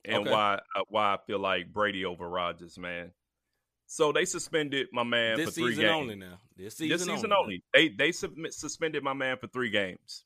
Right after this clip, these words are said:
Speaker 1: right? They've only lost three games, and they haven't been healthy all year.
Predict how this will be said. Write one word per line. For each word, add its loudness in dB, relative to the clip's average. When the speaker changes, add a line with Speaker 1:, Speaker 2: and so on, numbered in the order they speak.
Speaker 1:
right? 2
They've 4
only 2
lost 4
three -4
games, 0
and -4
they 0
haven't 2
been 0
healthy 0
all 6
year. -2